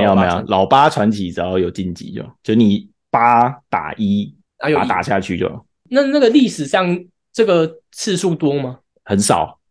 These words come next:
Speaker 2: 啊。最厉害的老八有一年的纽约尼克，他们老八打到冠军赛，但最后还是输了。
Speaker 1: 所以目前老八没有拿过冠军的。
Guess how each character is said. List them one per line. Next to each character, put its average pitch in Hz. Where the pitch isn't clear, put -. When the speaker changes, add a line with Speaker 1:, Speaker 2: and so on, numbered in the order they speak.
Speaker 2:
啊。 135
最 147
厉 143
害 127
的 101
老 92
八 104
有 101
一 117
年 117
的 92
纽 95
约 101
尼 95
克， 95
他 123
们 117
老 92
八 101
打 92
到 101
冠 98
军 92
赛， 104
但 110
最 107
后 95
还 85
是 92
输 87
了。 80
Speaker 1:
所 262
以 254
目 269
前 151
老 127
八 165
没 160
有 160
拿 120
过 131
冠 131
军 113
的。 110